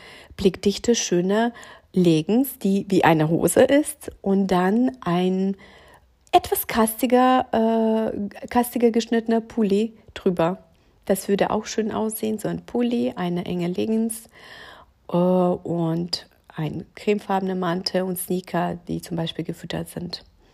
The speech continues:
Das wäre eine Variante. Ansonsten kannst du natürlich dein Beanie-Hat dazu tragen, deine Lieblings-Kaschmir-Mütze, ähm, eine etwas lässigere Tasche. Ich würde jetzt keinen Rucksack dazu stylen, sondern etwas lässigere, größere,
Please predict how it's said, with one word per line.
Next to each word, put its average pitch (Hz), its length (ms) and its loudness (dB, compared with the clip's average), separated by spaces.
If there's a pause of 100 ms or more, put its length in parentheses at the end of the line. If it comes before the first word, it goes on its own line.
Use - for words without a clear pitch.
(160)
Das - 240 -6
wäre 170 340 -4
eine 175 280 -4
Variante. 175 600 -6 (920)
Ansonsten 156 400 -2
kannst 165 200 -4
du 160 40 0
natürlich 175 320 -4
dein 165 240 -6
Beanie-Hat 214 520 0
dazu 190 420 -4 (340)
tragen, 175 480 0
deine 156 400 -2 (380)
Lieblings-Kaschmir-Mütze, 196 1500 4 (540)
ähm, 180 720 2 (280)
eine 202 360 4
etwas 226 380 0
lässigere 180 640 2 (680)
Tasche. 190 540 0
Ich 196 200 0
würde 180 140 2
jetzt 170 160 0
keinen 170 160 -2
Rucksack 175 460 -2
dazu 208 300 -6
stylen, 196 600 -2
sondern 175 360 -2
etwas 175 560 -6
lässigere, 170 960 -4
größere, 170 680 -8